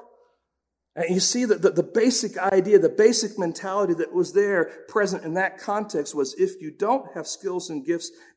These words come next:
in anything else, you can always be a missionary. Now, friends, that is not what Scripture says.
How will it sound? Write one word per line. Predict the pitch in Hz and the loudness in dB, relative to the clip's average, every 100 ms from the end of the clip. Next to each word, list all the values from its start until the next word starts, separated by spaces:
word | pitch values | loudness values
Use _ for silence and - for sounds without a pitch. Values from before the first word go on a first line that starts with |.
| 156 | -8
in | 151 | -6
anything | 165 180 156 135 | -4 -4 -2 0
else, | 196 185 147 - - - - - - | 4 6 4 2 -6 -10 -20 -20 -2
you | 170 | -2
can | 175 165 | 2 4
always | 196 254 247 196 | 6 8 6 4
be | 196 233 | 0 4
a | |
missionary. | 220 208 185 139 98 76 - _ _ _ _ _ _ _ _ _ _ _ _ _ _ _ _ _ _ _ _ _ _ _ _ _ _ _ _ - | 4 4 0 -6 -8 -12 -20 _ _ _ _ _ _ _ _ _ _ _ _ _ _ _ _ _ _ _ _ _ _ _ _ _ _ _ _ -20
Now, | |
friends, | - 175 156 131 | -10 -6 -6 -6
that | - - | -10 -8
is | 139 - | -10 -8
not | 117 117 165 117 - _ _ _ | -10 -8 -8 -8 -14 _ _ _
what | - - | -8 -8
Scripture | - 123 - 95 | -8 -10 -16 -16
says. | - 78 - _ - | -14 -16 -20 _ -20